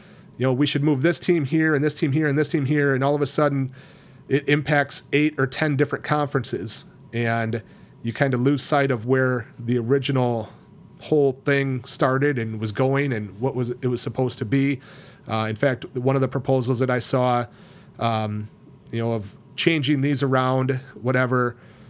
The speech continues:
they completely left out at least one team that was involved in all of those conferences. So, uh, what do you do with that? <laughs> And, and the other part of it is a lot of times in these, you know, when, when people put together a realignment proposal of their own,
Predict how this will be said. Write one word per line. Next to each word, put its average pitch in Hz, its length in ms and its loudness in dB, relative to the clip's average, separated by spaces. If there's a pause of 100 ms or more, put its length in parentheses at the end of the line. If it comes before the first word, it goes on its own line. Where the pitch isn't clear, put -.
(440)
they 131 100 2
completely 135 380 2
left 143 240 2
out 156 140 4
at 120 80 -2
least 156 260 0
one 127 240 2
team 113 380 -4 (320)
that 120 120 -2
was 117 160 -2
involved 120 380 0
in 113 60 -2
all 113 140 0
of 110 80 -2
those 110 140 -4
conferences. 117 800 -6
So, 113 420 -2 (640)
uh, 104 380 -4 (300)
what 123 120 0
do 131 60 2
you 131 60 2
do 147 140 2
with 131 120 0
that? 139 340 0 (220)
<laughs> 180 220 -2
And, 135 220 4 (460)
and 127 360 0
the 156 80 2
other 202 120 2
part 139 260 2
of 127 80 2
it 127 100 2
is 123 220 0
a 127 60 0
lot 135 180 2
of 143 80 -4
times 131 320 0
in 127 80 2
these, 120 280 -2 (340)
you 113 80 -6
know, 117 60 -2
when, 113 200 -2
when 113 140 -4
people 160 220 2
put 143 160 2
together 139 360 2
a 123 60 0
realignment 135 460 2
proposal 135 460 0
of 110 100 -2
their 120 160 2
own, 123 340 2